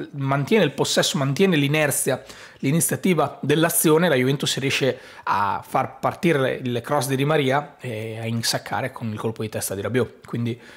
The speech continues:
sicuramente De Sciglio non una gran prestazione, ma, eh,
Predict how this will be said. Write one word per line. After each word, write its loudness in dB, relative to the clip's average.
sicuramente 0
De 0
Sciglio 2
non 0
una 2
gran 2
prestazione, 0
ma, -2
eh, -16